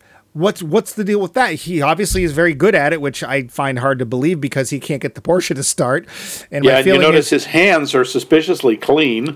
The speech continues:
Speaker 1: Ye-, well, except a bronzer or, or
Speaker 2: Yeah, well,
Speaker 1: keyring
Speaker 2: yeah.
Speaker 1: polish. Yeah. Um, but th-, there's just nothing. So you could do this, and you actually would feel more for Emilio if you felt him being torn,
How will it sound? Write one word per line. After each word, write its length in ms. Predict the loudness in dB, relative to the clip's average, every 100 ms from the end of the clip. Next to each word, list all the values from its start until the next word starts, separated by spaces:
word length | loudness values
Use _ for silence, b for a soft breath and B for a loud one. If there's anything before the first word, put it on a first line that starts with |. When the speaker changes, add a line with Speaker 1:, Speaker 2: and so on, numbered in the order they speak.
| -12
Speaker 1:
Ye-, 140 | -16 -10
well, 340 | -4 -2 -2 -6
except 360 | -12 -10 -12 -12
a 40 |
bronzer 580 | -12 -10 -8 -10 -14 -16 -14
or, 240 | -14 -12 -10
or 140 | -10 0
Speaker 2:
Yeah, 160 | 0
well, 140 | 2 0
Speaker 1:
keyring 100 | 2
Speaker 2:
yeah. 260 | 2 2
Speaker 1:
polish. 260 | -2 -6 -12
Yeah. 180 | -14 -14 B B B -20 B
Um, 480 | -4 -2 -2 -4 -10 _ _
but 240 | -4 -4 -2
th-, 120 | -4
there's 160 | -6 -6
just 160 | -4
nothing. 440 | -2 -2 -4 -8 -8
So 120 | -4
you 160 | -4
could 400 | -4 -2 -2 -2
do 200 | 0 0
this, 460 | -2 -6 -8 -12 -16 b b b
and 80 | 0
you 80 | 2
actually 360 | 0 -2 -4
would 180 | 0 -2
feel 260 | -2 0 0
more 340 | 0 0 -2
for 180 | -2 -2
Emilio 500 | -2 -2 -2 0 0
if 140 | -2
you 80 | -6
felt 360 | -4 -2 -2 -4
him 180 | -6 -6
being 320 | -6 -6 -6
torn, 500 | -8 -4 -2 -2 -4